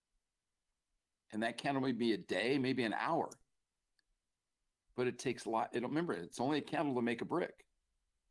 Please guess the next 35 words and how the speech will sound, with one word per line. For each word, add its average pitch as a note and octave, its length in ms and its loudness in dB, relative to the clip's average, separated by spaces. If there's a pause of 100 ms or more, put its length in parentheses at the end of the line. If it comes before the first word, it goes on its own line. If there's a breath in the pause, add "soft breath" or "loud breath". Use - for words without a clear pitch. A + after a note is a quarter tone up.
(580)
But A#2+ 120 0
it A#2 80 -2
takes A#2+ 260 -2
lots A#2 320 0
of D#3+ 100 -6
bricks - 680 -2 (340)
to - 80 -10
make G#2 260 -4
wealth, G#2 300 0 (1120)
right? G2 180 -6
'Cause - 200 -6
trades D3+ 440 2
are C3 80 2
made, C3+ 400 2
wealth B2 360 0
is F#2+ 160 -6
built. - 480 -6 (880)
And G#2+ 180 -4
wealth C3 300 0
is A2+ 160 -2
built D3+ 360 -2
over G#2+ 300 2
years E3 680 2
and B2 160 0
years C#3 320 2
and A2 160 -2
decades. - 680 -6 (800)
It G2+ 120 0
only D#3 240 2
takes D3 320 -2 (100)
hours C#3 460 2
to A#2 120 -4
days C3 500 2
to G#2+ 100 -4
make G#2+ 340 0